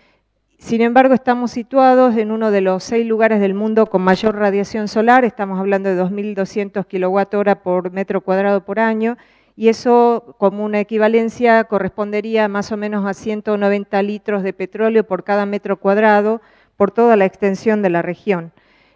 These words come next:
A partir del año dos mil uno, eh, la importación ya no fue, eh, una opción, eh, con la crisis que hubo en Argentina,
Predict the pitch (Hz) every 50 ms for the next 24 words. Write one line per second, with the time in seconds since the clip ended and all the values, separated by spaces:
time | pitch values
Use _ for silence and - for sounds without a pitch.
0 | _ _ - 202 196 196 - - 220 220 - 277 277 277 269 254 240 220 214 214
1 | 214 220 233 247 247 240 220 202 202 196 208 233 240 240 254 262 240 220 220 220
2 | 226 233 233 208 _ - 185 190 190 185 185 185 185 185 180 185 180 180 185 190
3 | 185 - 208 196 - 208 190 - - 240 233 220 226 220 214 208 190 - - 220
4 | 220 220 214 208 208 202 - 98 180 175 175 175 170 170 170 175 - 185 190 185
5 | 185 180 185 185 180 - - 254 254 269 285 285 285 269 220 - 175 180 180 175
6 | 175 175 170 - 180 175 175 175 - - 196 202 190 - 214 - _ 208 196 196
7 | 202 202 196 202 - - 220 220 - 269 277 269 277 302 302